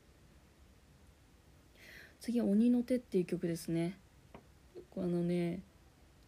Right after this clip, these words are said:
「鬼さん、こちらです。悪いのは、えー、わっちはろてもごまかせへん」っていう歌詞が最初なんですけど、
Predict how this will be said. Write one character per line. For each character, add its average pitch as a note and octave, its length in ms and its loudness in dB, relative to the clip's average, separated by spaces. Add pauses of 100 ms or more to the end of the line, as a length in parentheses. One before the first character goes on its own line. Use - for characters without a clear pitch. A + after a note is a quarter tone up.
(840)
「鬼 G#3+ 260 2
さ A#3+ 220 -2
ん、 G#3 80 0
こ G3 140 -6
ち G#3+ 140 -4
ら A#3+ 140 -2
で A3+ 140 0
す。 G#3 520 -4
悪 F#3+ 240 -2
い A3+ 80 0
の G3+ 180 0
は、 F#3+ 300 0 (920)
え F3+ 420 -2 (960)
ー、 F3+ 40 -2
わ E3+ 120 0
っ F3 60 -6 (440)
ち F3 220 -6
は A#3+ 260 -2
ろ A#3 160 -2
て B3+ 200 -2
も A#3 160 0
ご G#3+ 160 -2
ま A#3 180 -2
か C4 140 -8
せ A#3+ 160 -6
へ G#3+ 220 -2
ん」 G3+ 120 0
っ - 20 -4 (1200)
て - 80 -6
い F3 80 -2
う E3+ 40 -4
歌 F#3 180 -8
詞 F3 140 -6
が E3+ 100 -6
最 F3+ 180 -8
初 F#3+ 140 -10
な F3 80 -4
ん F3 100 -4
で E3+ 60 -8
す - 100 -14
け - 120 -12
ど、 D#3+ 80 -10